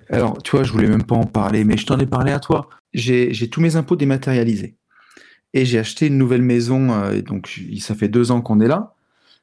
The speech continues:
Et, euh, et c'est la première année que je paye ma taxe foncière, euh,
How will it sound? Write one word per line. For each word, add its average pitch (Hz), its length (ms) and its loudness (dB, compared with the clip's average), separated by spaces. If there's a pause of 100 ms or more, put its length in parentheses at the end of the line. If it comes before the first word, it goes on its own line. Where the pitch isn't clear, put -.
(180)
Et, 110 260 2
euh, 107 880 0 (100)
et 120 120 -2
c'est 120 180 -2
la 113 80 0
première 143 460 0
année 156 240 0
que 131 100 -2
je 110 140 -6
paye 147 180 0
ma 123 140 0
taxe - 280 -6
foncière, 151 520 -2
euh, 110 320 -2